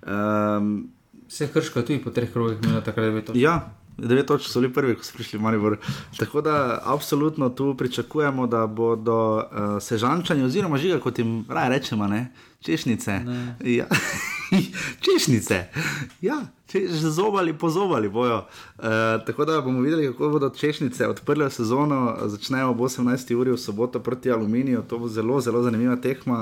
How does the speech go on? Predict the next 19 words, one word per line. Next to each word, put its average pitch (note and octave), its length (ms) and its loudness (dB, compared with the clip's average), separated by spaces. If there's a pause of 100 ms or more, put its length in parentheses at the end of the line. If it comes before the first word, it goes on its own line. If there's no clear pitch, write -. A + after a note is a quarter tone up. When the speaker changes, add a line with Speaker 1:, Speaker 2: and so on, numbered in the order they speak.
Speaker 1:
Eh, G2+ 420 -4
tudi A2 180 -12
fajn A#2+ 240 0
bo A#2 80 0
videti, A2 240 0
koliko A2 260 -4
bo G2+ 100 -6
ljudi G#2 380 0 (400)
in F2+ 100 -14
kakšna A2 320 -4
bo G2 100 0
podpora. A2 600 2
In G#2 220 -2
upamo, A#2 280 0
da G2 100 0
bo F#2+ 100 0
Tabor G#2+ 260 2
Sežana G#2 400 -2
vreden G2 540 0